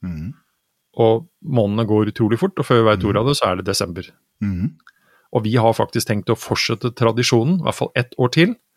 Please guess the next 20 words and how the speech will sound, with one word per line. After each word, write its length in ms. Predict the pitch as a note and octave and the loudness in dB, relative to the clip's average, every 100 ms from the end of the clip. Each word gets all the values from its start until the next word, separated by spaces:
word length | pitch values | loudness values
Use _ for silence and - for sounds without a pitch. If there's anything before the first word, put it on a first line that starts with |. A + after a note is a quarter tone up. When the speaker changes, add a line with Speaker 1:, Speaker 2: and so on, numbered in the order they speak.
| _ | _
Speaker 1:
Med 240 | B2 C3 C3 | 0 4 6
Speaker 2:
med 140 | A#2+ | 6
at 100 | A#2+ | 4
vi 140 | A2+ A2 | 2 4
Speaker 1:
julekalender. 140 | A2+ | 4
Speaker 2:
i 20 | |
desember 500 | A2+ B2 - G2+ A#2 C#3+ | 2 0 -2 0 2 0
kommer 460 | - G2 G2+ A2 A2 | 0 -2 0 -2 0
med 420 | F#2+ G2 G2+ G2 | -2 -2 -4 -4
tjuefire 380 | - A2+ G2+ G2 | -6 -4 -2 -2
episoder 480 | - A#2 A2 C#3 D3 | -4 -4 0 0 0
og 80 | A#2+ | -2
julekalender. 600 | F#2+ A#3+ F#2 F2 F#2 - _ _ _ | 0 0 -2 -4 -8 -10 _ _ _
Speaker 1:
Ja. 60 | A#3+ | -4
Ja. 40 | - - _ | -4 -16 _
Speaker 2:
Men 140 | B2 C3 | 2 4
vi 80 | |
har 200 | C#3+ B2 | 6 6
vel 100 | A#2+ B2 | 4 4
også 260 | - B2 | 2 2